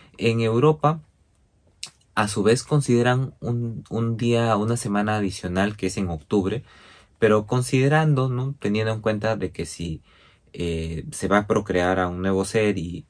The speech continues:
y tomamos como enero, el inicio del año, más o menos a las cuarenta semanas estaremos por el mes de septiembre, entonces quieren, este, finales de septiembre, entonces quieren,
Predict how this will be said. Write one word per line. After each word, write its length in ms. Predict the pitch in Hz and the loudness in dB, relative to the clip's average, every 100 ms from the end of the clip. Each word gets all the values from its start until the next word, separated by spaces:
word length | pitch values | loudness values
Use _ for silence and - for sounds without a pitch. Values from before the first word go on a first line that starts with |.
| - | -18
y 100 | 73 | -16
tomamos 440 | 76 85 90 95 - | -8 -4 -2 -4 -6
como 340 | - 80 82 - | -8 -8 -8 -8
enero, 540 | 82 92 101 92 101 101 | -4 0 2 2 -2 -8
el 160 | - 82 | -8 -6
inicio 400 | 87 101 101 92 | -2 -2 -2 -2
del 160 | 90 | 0
año, 300 | 95 95 104 - - - - - _ | 0 -2 -6 -10 -20 -20 -20 -20 _
más 380 | - - 82 92 | -14 -6 -4 -4
o 80 | 95 | -2
menos 480 | 98 98 104 - - - | -2 0 -2 -6 -10 -12
a 120 | - | -8
las 220 | 82 - | -8 -10
cuarenta 500 | - - 85 92 98 | -10 -4 -2 -2 -4
semanas 580 | 95 98 101 101 101 98 | -6 -4 -2 -2 -2 -6
estaremos 480 | 85 - 85 87 92 | -8 -6 -6 -6 -6
por 160 | 87 | -6
el 60 | 82 | -4
mes 160 | 90 87 | -4 -4
de 80 | |
septiembre, 640 | 92 101 104 117 107 107 107 - - _ | -4 -6 -2 -2 0 -4 -6 -14 -20 _
entonces 800 | - 147 151 147 139 143 143 - _ _ _ _ _ | -2 0 0 0 0 -2 -6 -12 _ _ _ _ _
quieren, 480 | 117 113 117 120 - | 0 2 2 -2 -6
este, 340 | - 95 - | -8 -8 -6
finales 340 | 98 113 117 117 | -4 0 2 0
de 40 | |
septiembre, 400 | 117 - 113 110 | -2 -4 -2 -4
entonces 380 | 110 107 101 98 | -4 -6 -8 -12
quieren, 580 | - 107 110 110 113 | -10 -2 0 0 -4